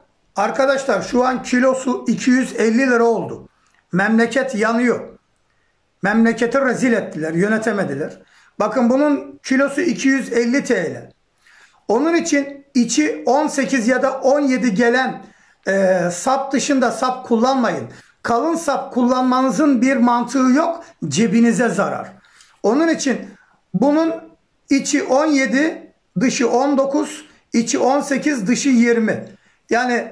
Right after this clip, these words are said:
en ideal boylar bunlar. Bu kalın sap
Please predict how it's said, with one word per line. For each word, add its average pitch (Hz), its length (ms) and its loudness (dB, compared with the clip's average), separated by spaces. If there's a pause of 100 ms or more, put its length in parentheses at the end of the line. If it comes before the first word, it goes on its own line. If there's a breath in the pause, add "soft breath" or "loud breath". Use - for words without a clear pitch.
(140)
en 294 180 2
ideal 233 500 0
boylar 247 400 2
bunlar. 175 320 -2 (640 loud breath)
Bu 294 500 0
kalın 285 300 0
sap 311 380 -2